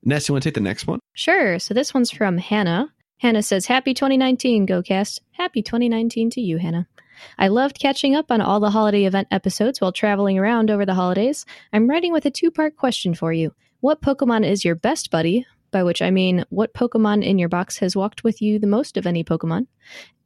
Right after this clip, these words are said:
Speaker 2: And part two, which of you has walked the furthest with their best buddy?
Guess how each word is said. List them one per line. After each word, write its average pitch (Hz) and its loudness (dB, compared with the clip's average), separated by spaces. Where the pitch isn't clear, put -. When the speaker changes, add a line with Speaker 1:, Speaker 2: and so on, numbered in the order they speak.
Speaker 2:
And 175 0
part - -2
two, 339 2
which 311 0
of 302 2
you 311 4
has 254 0
walked 247 0
the 254 0
furthest 233 0
with 214 2
their 175 2
best 160 -2
buddy? - -4